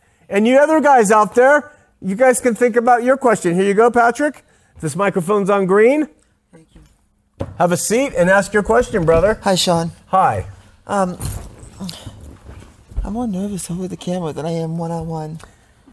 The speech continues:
Speaker 1: That's all right, brother.
Speaker 2: Probably, anyways, um, I have a question. I'm gonna pull it up in my notes here,
Speaker 1: All right.
Speaker 2: 'cause I wanted to write it so I don't forget. Oh, hi, audience, uh,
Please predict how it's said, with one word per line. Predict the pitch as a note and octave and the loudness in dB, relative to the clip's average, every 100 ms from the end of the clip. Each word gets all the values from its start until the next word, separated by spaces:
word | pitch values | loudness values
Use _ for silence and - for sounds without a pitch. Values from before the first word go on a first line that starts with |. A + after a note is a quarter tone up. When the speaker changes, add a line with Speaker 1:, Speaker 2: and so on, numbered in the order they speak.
| _ _ _ _ - - | _ _ _ _ -16 -8
Speaker 1:
That's | G#3+ A3+ | -6 0
all | A3 | 0
right, | G#3 D3 | 0 -2
brother. | B2+ C#3 F#3+ F3+ | -2 -2 -2 -6
Speaker 2:
Probably, | - _ - - | -14 _ -12 -4
anyways, | A3 A#3 G3 F#3 E3+ - F#5+ G#5 | 0 2 2 0 -4 -10 -10 -4
um, | F3+ F3+ F3 E3+ D#3+ _ _ _ - _ - - - - - - _ _ _ _ _ _ _ _ _ _ _ _ _ _ _ _ _ _ _ _ _ | -2 0 -2 -8 -14 _ _ _ -16 _ -16 -16 -16 -20 -18 -18 _ _ _ _ _ _ _ _ _ _ _ _ _ _ _ _ _ _ _ _ _
I | - | -8
have | F#3+ F#3+ | -6 -8
a | F#3 | -8
question. | - F3 E3+ - F3+ | -4 -4 -4 -8 -8
I'm | F3+ | -6
gonna | F3+ | -6
pull | F3 F#3 F#3 | -6 -4 -2
it | F3+ | -4
up | F3 | -6
in | F3 | -8
my | F3 | -6
notes | F3 E3 D#3+ - - - | -4 -4 -6 -10 -12 -2
here, | |
Speaker 1:
All | A#2 | 0
right. | A#2 A2 G2 G2+ - _ _ _ - _ _ _ _ - | 0 -2 -6 -14 -20 _ _ _ -20 _ _ _ _ -16
Speaker 2:
'cause | F3 | -6
I | E3+ | -4
wanted | E3+ F3 E3+ | -2 -4 -6
to | D#3+ | -4
write | E3 E3 | 0 0
it | D3 | 0
so | E3 | -6
I | |
don't | D#3+ E3 | -6 -6
forget. | F3 E3 D#3 | -8 -6 -6
Oh, | D3+ D#3+ | -2 -4
hi, | D#3+ E3+ D#3+ | 0 0 0
audience, | D3+ D3+ D#3+ D#3 - | -2 -2 -4 -6 -8
uh, | - | -8